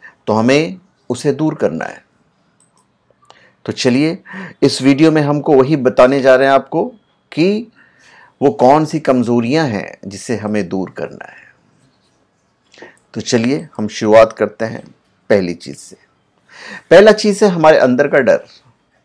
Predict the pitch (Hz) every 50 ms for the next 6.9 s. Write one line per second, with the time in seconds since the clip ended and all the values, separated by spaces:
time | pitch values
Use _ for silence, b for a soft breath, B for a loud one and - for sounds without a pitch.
0 | _ _ _ _ _ _ _ _ _ _ _ - B B 185 208 214 B B B
1 | - 127 143 139 147 139 156 180 156 143 139 143 147 156 151 151 151 143 139 -
2 | 127 - - 135 165 190 190 - 143 135 131 123 - - 117 107 120 120 113 -
3 | 110 107 - 107 110 104 101 98 98 95 98 110 143 - - 95 - - - 98
4 | 85 87 92 - - - 104 98 92 92 92 - - 95 95 92 87 90 87 85
5 | 90 92 98 104 - 92 90 - 98 95 92 90 92 107 110 220 - 113 110 -
6 | 95 101 98 90 87 90 92 90 90 87 87 - - - - - - -